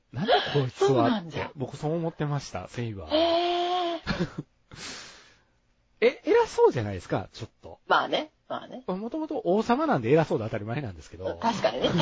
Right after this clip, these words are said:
Speaker 2: 確かに。確かにそうだわ。
Speaker 1: もうご飯ばっかり食べてるし。
Speaker 2: うん、うん。
Speaker 1: な、なんなんだろう、このゲームはと思って、思ってたんですけど、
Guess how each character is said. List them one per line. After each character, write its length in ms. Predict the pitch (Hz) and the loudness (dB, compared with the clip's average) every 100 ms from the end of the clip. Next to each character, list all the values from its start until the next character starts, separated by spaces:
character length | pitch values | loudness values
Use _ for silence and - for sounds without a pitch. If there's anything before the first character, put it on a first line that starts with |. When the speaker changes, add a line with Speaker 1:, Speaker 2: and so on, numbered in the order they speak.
| - 170 147 180 | 6 4 2 -4
Speaker 2:
確 160 | - - | -6 -8
か 80 | 240 | -10
に。 80 | - - - - 480 - - - - - - - - _ _ _ - _ - | -10 -16 -18 -16 -16 -12 -14 -14 -20 -18 -18 -18 -20 _ _ _ -20 _ -8
確 180 | 330 - | -6 -6
か 80 | |
に 60 | - | -8
そ 100 | - | -6
う 40 | - | -6
だ 60 | |
わ。 100 | - 330 - - - - - | -8 -10 -14 -12 -12 -14 -12
Speaker 1:
も 300 | 247 226 185 | -10 -10 -10
う 20 | - | 0
ご 120 | 240 | 2
飯 160 | 226 165 | 2 0
ば 140 | 117 | -2
っ 20 | |
か 80 | - | -2
り 80 | 113 | -4
食 100 | 98 | -6
べ 80 | 98 | -6
て 120 | 101 | -8
る 100 | 95 | -10
し。 480 | - 95 92 92 - 185 196 - | -12 -12 -14 -14 -8 -6 -6 0
Speaker 2:
う 100 | 170 | 0
ん、 240 | 156 127 - | 0 -2 -4
う 140 | 151 151 127 | -2 0 -2
ん。 60 | 123 | -6
Speaker 1:
な、 160 | 190 | -6
な 0 | |
ん 60 | 277 | -4
な 80 | 196 403 480 440 | -4 -4 -2 -2
ん 80 | 180 | -2
だ 120 | 127 | -4
ろ 200 | 107 104 | -6 -8
う、 20 | |
こ 80 | 135 | -6
の 140 | 135 131 | -6 -2
ゲ 220 | 147 147 | -2 -2
ー 40 | |
ム 200 | 117 104 | -6 -12
は 80 | 98 | -14
と 100 | 113 | -14
思 160 | 104 101 | -14 -16
っ 40 | |
て、 300 | _ - 101 135 | _ -14 -12 -10
思 160 | 156 | -10
っ 40 | 156 | -8
て 180 | 156 | -8
た 120 | 131 95 | -6 -8
ん 60 | |
で 80 | 90 | -12
す 60 | 92 | -18
け 80 | |
ど、 360 | 92 95 90 | -16 -16 -14